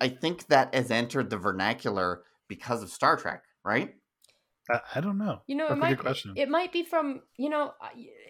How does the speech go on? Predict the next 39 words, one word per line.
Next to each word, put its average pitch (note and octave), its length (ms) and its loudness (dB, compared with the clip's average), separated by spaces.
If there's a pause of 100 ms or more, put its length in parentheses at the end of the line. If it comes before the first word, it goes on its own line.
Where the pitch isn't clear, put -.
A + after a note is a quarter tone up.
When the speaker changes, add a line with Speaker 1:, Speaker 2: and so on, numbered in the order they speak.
(220)
Speaker 3:
it B3 140 -2
could C#4 180 2
be. E3+ 320 -4 (140)
It A#3+ 180 8
could C#4 160 4
be C4 120 0
that, A#3 300 2
like, G3 280 0
bigger F#3+ 260 -2
ships, - 540 -6
'cause A#3+ 140 -2
certainly A3 340 0
in F3 120 0
submarines, F3+ 520 -2
like F3+ 120 -6
we F#3 60 -10
discussed, E3+ 440 -6
don't E3 220 -8
really F3 200 -8
have F3 180 -4
that - 160 -8
because E3+ 240 -8
they're, E3+ 220 -6 (120)
they F3 100 -8
need E3+ 260 -10 (140)
space. D#3+ 520 -2 (460)
Cer-, A3 240 -2 (160)
maybe, F#3+ 420 -6 (220)
you G3+ 100 -4
know, D#3 200 -2
in F3 120 -4
other, F#3+ 260 2
in, F3 260 -2
like, D#3+ 140 -6
a D#3+ 240 -2
more E3+ 240 -6
traditional D#3+ 480 -8
larger D3+ 380 -4
ship - 400 -6